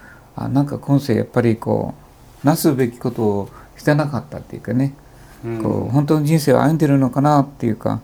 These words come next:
Speaker 2: はい。
Speaker 1: まだ自分は本当の人生を歩んできてなくて、自分の欲のためとか、会社を大きくすることとか、給料を上げることとか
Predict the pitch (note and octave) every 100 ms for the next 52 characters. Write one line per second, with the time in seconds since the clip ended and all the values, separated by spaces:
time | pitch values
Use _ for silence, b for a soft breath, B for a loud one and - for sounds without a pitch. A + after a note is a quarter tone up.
0 | - B2 A2 G2 - E3 D3 C3 A2+ C3
1 | C3 C3+ C#3 C#3 C#3 C3+ C#3+ C3 A#2 C#3
2 | C#3 A#2 B2 A#2+ A#2 - B2 A#2+ B B
3 | B - A#2+ C#3 C#3+ C3+ B2+ C#3+ C#3+ D3
4 | C#3 C#3+ C3 A2+ A2 G#2+ C3 C3 C3 C3+
5 | C#3 C3 B2+ B2 B2+ B2 - - G#2+ A2+
6 | B B B - C#3+ C3 A2+ A2 G#2+ A#2
7 | B2+ C3 B2 B2 C3 A#2 A2 G#2+